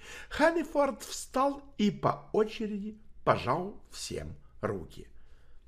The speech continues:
«Не смею задерживать вас, джентльмены! Скажу только, что, вернув леди Фартингдейл кольцо с рубином, я получил обещанные пятнадцать гиней, и история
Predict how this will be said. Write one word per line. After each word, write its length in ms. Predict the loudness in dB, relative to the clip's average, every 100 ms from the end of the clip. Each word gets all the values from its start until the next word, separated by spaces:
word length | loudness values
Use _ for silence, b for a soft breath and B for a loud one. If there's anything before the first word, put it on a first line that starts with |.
| -18 -2
«Не 160 | 4 4
смею 480 | 4 6 8 8 6
задерживать 880 | 2 0 2 4 2 0 -2 -4
вас, 400 | 0 2 2 0 4
джентльмены! 1120 | 4 6 2 0 -4 -8 -8 -8 -6 -8 -10 b b b b b b
Скажу 560 | -12 0 2 4 4 4
только, 440 | 6 6 8 6
что, 180 | 10 10
вернув 500 | 10 8 8 6 6
леди 440 | 6 8 6 2 B B
Фартингдейл 1120 | 8 8 4 0 0 4 8 8 6 -2 -4 B B
кольцо 480 | 4 4 4 2 2
с 140 | 0
рубином, 600 | -8 -6 0 2 2 0 B B
я 320 | 10 10 10 2 0 8
получил 800 | 8 8 0 -2 -2 -2 -6 -10 -12 -2
обещанные 1000 | 0 2 2 2 0 -4 -2 2 2 0
пятнадцать 800 | -4 -8 -2 -2 -2 -4 -4 -2
гиней, 840 | -2 -2 2 4 4 2 -2 -6 B B
и 400 | 4 4 4 0
история 800 | 0 -6 -2 2 4 4 0